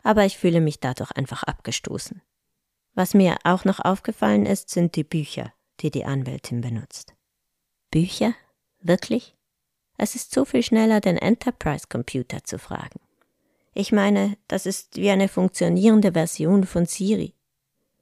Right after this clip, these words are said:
Wenn man das mit Siri oder dem Google Assistant versuchen würde,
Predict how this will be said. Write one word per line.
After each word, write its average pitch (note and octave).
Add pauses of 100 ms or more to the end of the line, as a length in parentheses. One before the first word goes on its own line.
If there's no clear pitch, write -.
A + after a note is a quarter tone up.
Wenn F#3
man F3+
das F3
mit E3
Siri F#3+
oder D3 (120)
dem D3
Google F#3+
Assistant E3
versuchen D3+
würde, C#3+